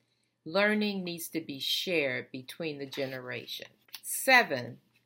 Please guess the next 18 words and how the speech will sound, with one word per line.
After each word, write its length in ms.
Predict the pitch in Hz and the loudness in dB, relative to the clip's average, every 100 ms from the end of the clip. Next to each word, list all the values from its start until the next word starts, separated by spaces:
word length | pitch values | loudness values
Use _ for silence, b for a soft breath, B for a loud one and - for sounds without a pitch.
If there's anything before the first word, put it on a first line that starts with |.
| _ - | _ -2
encourage 840 | 196 175 - - 247 240 240 - 202 | 0 0 -4 2 4 4 2 -4 -6
yourself, 840 | 180 - - 233 247 170 151 165 - _ _ _ - | -6 -6 -4 0 2 2 0 -6 -14 _ _ _ 4
educate 760 | 226 247 208 180 190 170 160 - | 4 4 -2 -6 -4 -4 -4 -6
yourself, 680 | 147 - - 143 135 143 - b b b b - | -6 -4 -2 -2 -4 -8 -12 b b b b -2
find 640 | - 214 220 220 220 214 - _ _ _ _ _ | 4 6 6 4 0 -4 -14 _ _ _ _ _
out 420 | 185 190 185 - | 6 6 4 -2
the 140 | - 160 | -2 0
exciting 600 | 151 - 196 196 190 190 | 0 4 6 6 4 -4
things 300 | 190 175 165 - | -4 -6 -6 -8
happening 600 | 220 254 - 170 143 139 139 | -4 -4 -4 -6 -6 -8 -10
for 180 | - 185 | -6 -4
yourself 760 | 175 160 160 - 135 127 98 170 - b b b _ | -4 -4 -6 -4 0 2 0 -2 -10 b b b _
by 140 | 202 | 2
reading 500 | 196 202 214 208 202 - | 2 2 0 0 -4 -6
blogs 680 | 180 190 208 214 190 - - | -8 -6 -4 -4 -4 -8 -6
by 200 | 170 - | -4 -2
older 380 | 185 190 180 190 | -2 -4 -4 -6
adults. 640 | 185 - - - - - | -6 -8 -8 -8 -10 -16